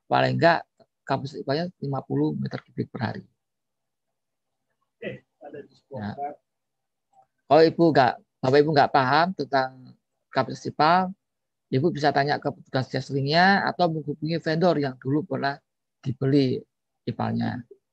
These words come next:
Speaker 1: Kemudian untuk yang serator, serator ini ya, ini ada kesalahan. Kapasitas serator seribu kilo, ini nggak ada untuk rumah sakit seribu kilo. Kapasitas seribu kilo ini hanya ada di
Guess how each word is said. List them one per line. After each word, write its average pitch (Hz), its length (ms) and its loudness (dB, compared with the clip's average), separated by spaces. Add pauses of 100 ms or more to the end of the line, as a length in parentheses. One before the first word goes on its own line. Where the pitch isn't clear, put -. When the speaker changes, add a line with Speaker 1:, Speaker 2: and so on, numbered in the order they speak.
(500)
Speaker 1:
Kemudian 185 400 2
untuk 147 120 0
yang 165 120 0
serator, 160 560 2 (160)
serator 131 480 -2
ini 151 240 0
ya, 151 200 2 (440)
ini 160 80 2
ada 151 160 2
kesalahan. 135 600 0 (1000)
Kapasitas 160 560 0
serator 165 400 2
seribu 139 320 -4
kilo, 165 480 6
ini 160 200 2
nggak 139 180 4 (100)
ada 180 240 2 (200)
untuk 147 280 2
rumah 151 160 -2
sakit 147 240 -6
seribu 135 360 -12
kilo. 151 440 2 (560)
Kapasitas 160 400 0
seribu 143 200 -2
kilo 170 280 2
ini 185 240 4
hanya 147 360 2
ada 180 440 2
di 175 240 0